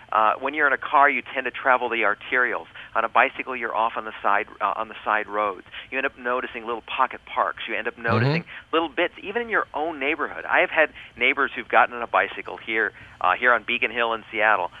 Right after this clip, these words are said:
Speaker 1: for the first time in many years, and they're astounded at what opens up to them, even just in their own neighborhood. Uh, it, it truly is a, a very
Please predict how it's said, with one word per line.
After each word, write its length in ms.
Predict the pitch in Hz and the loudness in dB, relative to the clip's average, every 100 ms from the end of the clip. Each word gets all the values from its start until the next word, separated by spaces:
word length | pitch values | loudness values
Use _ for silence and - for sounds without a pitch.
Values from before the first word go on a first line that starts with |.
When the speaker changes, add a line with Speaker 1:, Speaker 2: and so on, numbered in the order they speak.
| - | -8
Speaker 1:
for 60 | 107 | -4
the 80 | 98 | -2
first 260 | 120 117 | 0 0
time 180 | - 117 | 0 -2
in 100 | 110 | 0
many 200 | 110 110 | -2 -2
years, 320 | 107 127 123 - - | -4 -4 -6 -6 -4
and 220 | - 156 | -4 -2
they're 200 | 170 156 | -4 -2
astounded 1000 | - - - - 156 190 214 117 90 - - - - - - | -4 -6 -6 -2 2 2 0 -4 -6 -8 -16 -20 -20 -4 2
at 200 | 135 143 | 2 2
what 200 | 147 - - | 0 0 0
opens 400 | 143 - 160 - | -2 -2 -6 -4
up 160 | 117 | -6
to 100 | - | -4
them, 220 | 113 104 101 - | -4 -6 -6 -16
even 260 | 175 196 208 | -10 -8 -6
just 200 | 170 170 | -6 -8
in 80 | 165 | -6
their 140 | 135 120 | -6 -4
own 280 | 123 120 107 | -6 -6 -6
neighborhood. 540 | 113 - - - - - - - - | -6 -6 -10 -12 -16 -18 -20 -8 2
Uh, 140 | 120 - | 2 2
it, 140 | - | -4
it 140 | 123 - | -6 -6
truly 400 | - 143 135 113 | -6 -4 -2 -2
is 160 | 110 | 0
a, 180 | 107 98 | 0 0
a 60 | 107 | 0
very 260 | 104 117 | 2 0